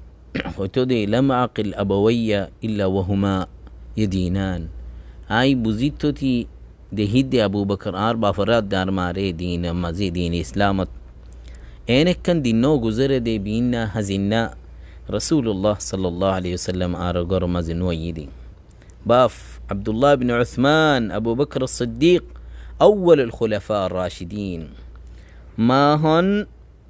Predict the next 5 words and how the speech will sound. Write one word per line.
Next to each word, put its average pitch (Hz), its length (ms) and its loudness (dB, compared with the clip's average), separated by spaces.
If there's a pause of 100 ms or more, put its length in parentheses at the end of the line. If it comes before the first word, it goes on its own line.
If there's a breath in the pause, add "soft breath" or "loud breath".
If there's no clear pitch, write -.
(320)
أم 139 220 4
رومان 113 840 2 (140)
بنت 107 360 -2
عامر 104 640 0 (200)
الكنانية. 95 920 -2